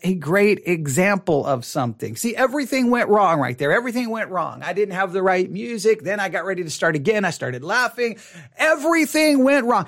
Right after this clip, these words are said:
None of that went according to plan. I had my plan. I had it all laid out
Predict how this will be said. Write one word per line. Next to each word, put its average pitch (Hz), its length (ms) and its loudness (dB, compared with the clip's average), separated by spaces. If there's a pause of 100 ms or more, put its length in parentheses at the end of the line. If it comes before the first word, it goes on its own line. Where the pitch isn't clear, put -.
(140)
None 339 340 4
of 285 140 2
that 233 200 2
went 240 180 2
according 226 400 2
to 185 80 -4
plan. 143 360 -2
I 240 160 0
had 254 280 0
my 240 260 2
plan. 226 340 0
I 170 80 -2
had 196 160 0
it 202 80 4
all 240 260 4
laid 233 280 2
out 202 280 0